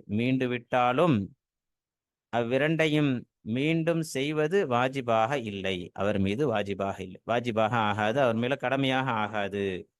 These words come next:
என்று இங்க சொல்றாங்க. அடுத்து வாருங்கள், "ஒ ஷுரூத்து உஜூபிஹிமா", இவ்விரண்டும் வாஜிபாகுவதின் நிபந்தனைகள். ஹஜ், உம்ரா ஒருவர் மேல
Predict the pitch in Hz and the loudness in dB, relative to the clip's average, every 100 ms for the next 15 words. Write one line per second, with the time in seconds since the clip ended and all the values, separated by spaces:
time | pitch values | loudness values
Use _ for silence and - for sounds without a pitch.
0 | _ _ _ _ _ _ _ _ _ - | _ _ _ _ _ _ _ _ _ -6
1 | 104 110 143 107 95 95 95 87 - _ | -2 0 2 2 0 -4 -6 -10 -14 _
2 | _ _ _ _ _ _ _ _ _ _ | _ _ _ _ _ _ _ _ _ _
3 | _ _ _ _ _ _ _ _ _ _ | _ _ _ _ _ _ _ _ _ _
4 | _ _ _ _ _ 127 147 156 131 107 | _ _ _ _ _ -2 0 2 4 4
5 | 95 95 117 - 120 - 160 170 214 214 | 2 0 -2 0 0 2 2 4 4 4
6 | 196 175 165 135 135 151 180 165 165 165 | 2 2 2 0 -2 -2 -2 0 0 2
7 | 160 160 160 - _ _ _ _ _ _ | 4 2 0 -6 _ _ _ _ _ _
8 | _ _ _ _ _ _ - 127 131 151 | _ _ _ _ _ _ -8 -6 -2 0
9 | 180 196 196 151 143 170 190 175 170 165 | 2 2 0 2 2 0 -2 0 0 0
10 | 156 143 151 160 127 135 160 160 127 117 | 0 -2 -2 -2 -2 -2 -2 0 -2 -2
11 | 110 107 92 - _ _ _ _ _ _ | -2 -4 -6 -10 _ _ _ _ _ _
12 | _ _ _ _ _ _ _ _ _ _ | _ _ _ _ _ _ _ _ _ _
13 | _ _ 113 117 160 127 135 127 113 143 | _ _ -6 0 2 4 4 4 4 2
14 | 147 110 135 139 120 117 127 | 0 0 0 2 2 0 2